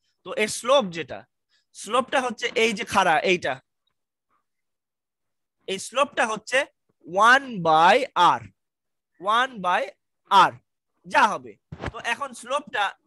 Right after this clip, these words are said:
স্লো-, আহ, স্লোপটা আবার মূল বিন্দুগামী, স্লোপটা আবার এরকম হতে পারে না? স্লোপটা এরকম হতে পারে না, খাড়াখাড়ি, এরকম বেঁকা? আবার স্লোপটা একদম শুয়ে যেতে পারে না, এরকম পারে না?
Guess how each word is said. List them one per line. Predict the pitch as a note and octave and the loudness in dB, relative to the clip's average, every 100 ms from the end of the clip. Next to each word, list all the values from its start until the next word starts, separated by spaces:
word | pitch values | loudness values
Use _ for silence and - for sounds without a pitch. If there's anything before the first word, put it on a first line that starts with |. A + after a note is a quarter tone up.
| _ _ _ G#3+ | _ _ _ -20
স্লো-, | A#3+ C4 | -10 -8
আহ, | A3+ A3 | -4 -6
স্লোপটা | G#3+ B3+ A#3 C4+ | -6 -6 -6 -4
আবার | C4+ - - G#3+ | -4 -6 -12 -12
মূল | C4+ | -8
বিন্দুগামী, | C#4 C#4 A3+ A3+ | -6 -6 -6 -8
স্লোপটা | G#3 A#3+ B3 | -6 -6 -2
আবার | C4 C4 | -2 0
এরকম | A#3+ B3+ A3 | 0 -2 -6
হতে | G3+ | -6
পারে | A#3+ B3+ | -2 -2
না? | C#4+ F#4 _ _ | -4 -8 _ _
স্লোপটা | - G#3+ B3+ | -14 -4 -2
এরকম | A#3 A#3+ B3+ | -2 -2 -6
হতে | B3 | -8
পারে | C4 | -8
না, | C4 A#3+ - | -8 -8 -4
খাড়াখাড়ি, | A#3 A#3 B3 B3+ _ _ | -4 -2 -6 -8 _ _
এরকম | G3+ A3 A3+ | -12 -12 -6
বেঁকা? | G#3+ G#3 G#3 G3+ _ _ | -4 -2 -2 -2 _ _
আবার | - A3+ | -6 -4
স্লোপটা | A3 A#3+ B3 A#3+ A3+ | -4 -8 -8 -4 -4
একদম | G#3 A3+ A#3 - _ | -4 -8 -12 -14 _
শুয়ে | - B3+ B3+ | -18 -10 -8
যেতে | A#3 A#3+ | -4 -2
পারে | B3 B3 | 0 -2
না, | C4+ C4 | -2 -6
এরকম | G#3+ A3+ C4 F4+ _ _ _ _ _ _ _ _ _ _ _ _ _ _ _ _ _ _ | -6 -4 -6 -8 _ _ _ _ _ _ _ _ _ _ _ _ _ _ _ _ _ _
পারে | G3 A#3 | 0 2
না? | D4 | 2